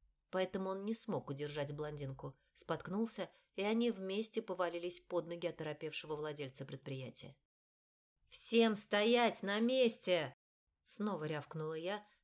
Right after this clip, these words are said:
почувствовав, что толпа вот-вот ломанётся с крыши, не разбирая дороги.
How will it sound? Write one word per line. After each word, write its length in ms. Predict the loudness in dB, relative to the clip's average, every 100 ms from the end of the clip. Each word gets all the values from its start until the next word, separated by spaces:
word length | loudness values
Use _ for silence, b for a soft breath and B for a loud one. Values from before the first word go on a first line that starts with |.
| _
почувствовав, 800 | -2 0 -2 -4 -4 -4 -6 -12
что 240 | -12 -6 -4
толпа 400 | -2 -2 -2 -4
вот-вот 440 | -4 -4 -6 -4
ломанётся 600 | -4 -4 -6 -8 -10 -8
с 80 | -8
крыши, 520 | -6 -4 -4 -4 -6 b _
не 140 | -4
разбирая 540 | -2 -2 -2 -2 -2 -6
дороги. 480 | -6 -6 -6 -8